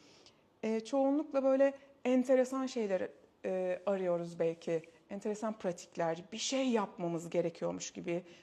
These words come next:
çok büyük çaba sarf etmemiz gerekiyormuş gibi, bir yere gitmemiz gerekiyormuş gibi. Oysa ki olduğum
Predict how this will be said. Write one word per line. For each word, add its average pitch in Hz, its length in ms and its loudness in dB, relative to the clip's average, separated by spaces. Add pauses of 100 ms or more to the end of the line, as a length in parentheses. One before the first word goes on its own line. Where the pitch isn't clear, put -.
(100)
çok 262 280 -2
büyük 226 220 -4
çaba 233 260 0
sarf 196 340 0
etmemiz 170 440 -8
gerekiyormuş 170 600 -6
gibi, 170 320 -4 (420)
bir 214 80 -2
yere 233 240 8
gitmemiz 190 680 -4
gerekiyormuş 170 640 -4
gibi. 233 360 0 (420)
Oysa 262 360 2
ki 277 340 0 (460)
olduğum 247 680 6